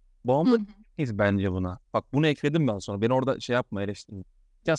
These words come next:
Speaker 3: sorun tam olarak şurada. Telefonu hayatın dışında bir şey olarak telakki ettiğini bile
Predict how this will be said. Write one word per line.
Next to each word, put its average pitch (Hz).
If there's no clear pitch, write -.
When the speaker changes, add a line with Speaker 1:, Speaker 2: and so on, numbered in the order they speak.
Speaker 3:
sorun 185
tam 240
olarak 226
şurada. 180
Telefonu 196
hayatın 175
dışında 185
bir 226
şey 196
olarak 190
telakki 185
ettiğini 196
bile 156